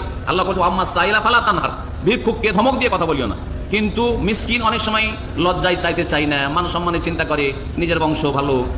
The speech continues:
তারপরে নিজের মান ইজ্জত একটা আছে, অভাব, খেতে পায় না, ছেলে মেয়েও খেতে পায় না, চিকিৎসা করাতে পারে, তার কাছে, তারপরেও সে ভিক্ষা করে না, কারোর কাছে ভিক্ষা করে না, কাউকে জানায়ও না যে আমার এত অভাব আছে। এরা হচ্ছে মিসকিন। মিসকিন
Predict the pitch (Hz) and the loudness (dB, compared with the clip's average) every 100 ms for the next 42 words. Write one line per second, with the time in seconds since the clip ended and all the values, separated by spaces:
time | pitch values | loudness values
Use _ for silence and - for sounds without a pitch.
0 | - 170 175 180 180 175 160 160 160 151 | -2 0 0 0 0 2 0 0 -2 -2
1 | 151 139 139 143 175 180 165 156 135 170 | -2 -2 -2 0 2 2 2 -2 -4 -2
2 | 175 156 151 143 170 175 156 156 151 147 | 0 0 0 -2 -2 -2 0 0 0 0
3 | 139 - - 208 208 196 190 175 160 160 | 0 -2 -4 -2 0 0 0 0 0 0
4 | 294 285 202 180 262 302 240 - 226 190 | 0 0 -4 -2 0 0 0 0 -2 -2
5 | 156 151 107 - - 269 233 226 202 160 | 0 0 -2 -4 0 0 2 0 2 2
6 | 151 226 196 196 269 254 214 190 170 151 | 0 0 0 2 0 0 0 0 0 0
7 | 123 104 - - - - - 240 240 220 | 0 -2 -6 -8 -8 -6 0 2 2 2
8 | 208 - 156 196 233 - 226 | -2 -2 -2 -2 -4 -2 -2